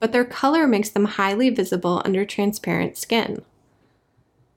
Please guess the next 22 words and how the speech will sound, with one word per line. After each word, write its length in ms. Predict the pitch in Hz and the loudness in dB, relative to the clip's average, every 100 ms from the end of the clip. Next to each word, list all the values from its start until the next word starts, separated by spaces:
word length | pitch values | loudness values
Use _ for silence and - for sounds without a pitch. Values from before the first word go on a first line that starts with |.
| _ - | _ 2
We 240 | 277 359 | 6 6
wondered 400 | 320 220 208 202 | 6 4 4 2
how 300 | 208 214 240 | 0 2 2
glass 420 | 277 202 190 208 | 2 0 0 0
frogs 460 | - 180 175 175 - | -4 -2 0 -2 -4
got 180 | - 180 | -4 -2
around 360 | 202 175 175 | -2 0 0
this 140 | 175 175 | -2 -4
challenge. 800 | - 220 190 - 185 - - - _ _ _ _ _ 220 | -4 -2 -2 -4 -8 -8 -10 -12 _ _ _ _ _ -2
Then 320 | 233 262 349 | 2 4 4
we 100 | 359 | 4
noticed 400 | 220 180 202 214 | 4 2 0 0
that 180 | 202 - | -2 2
glass 340 | 180 214 247 | 2 2 -2
frogs 380 | - 175 180 185 | 0 0 0 -4
seemed 380 | - 196 196 - | -2 0 0 0
more 180 | 185 | 0
transparent 840 | 175 - 185 185 - 254 247 185 - | 0 0 0 0 -2 0 2 0 -2
when 140 | 196 | 0
they 100 | 190 | 2
were 100 | 190 | 0
sleeping. 560 | 202 285 294 285 277 | 0 0 0 -2 -8